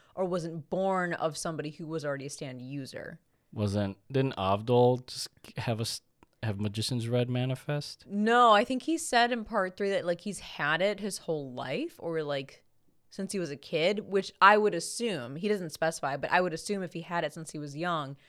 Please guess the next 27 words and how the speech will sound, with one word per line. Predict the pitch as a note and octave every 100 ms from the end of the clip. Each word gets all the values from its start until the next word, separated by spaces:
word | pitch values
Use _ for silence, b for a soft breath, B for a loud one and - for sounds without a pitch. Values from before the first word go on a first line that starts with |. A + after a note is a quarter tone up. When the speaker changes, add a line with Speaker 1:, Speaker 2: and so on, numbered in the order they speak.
| b b
Speaker 1:
similar | - G#3 G3 F#3 F3
to, | E3+ G#3 F#3+
like, | E3 -
a |
Josuke | D#3+ E3 D3 D3 - D3+ D3 C#3 C3+ C3 b b b
or, | F3 F3 E3 D3+ D3+ D3 D3 D3 -
um, | D#3 D3 C#3+ C#3 C3 C3 C3 C#3 D3 _ _ _ _ - _
who | F#3
else | F3
was | E3+ E3+
young | D3
at | C#3
the | C#3+
time? | - B2+ C3+
Well, | F3
I | G3
guess | G3
it's | G#3
Josuke. | - D3+ D#3+ A2+ C3 B B B
Um, | F3 E3+ D#3
like, | D#3+ D#3
maybe | F3+ F3 F3+ F3
something | - G3 F3+
triggered | D#3 F3 D#3
in | D3+ D#3
the | C3+
lineage | C3+ E3 F#3+ D#3 B2 B2 C#3 -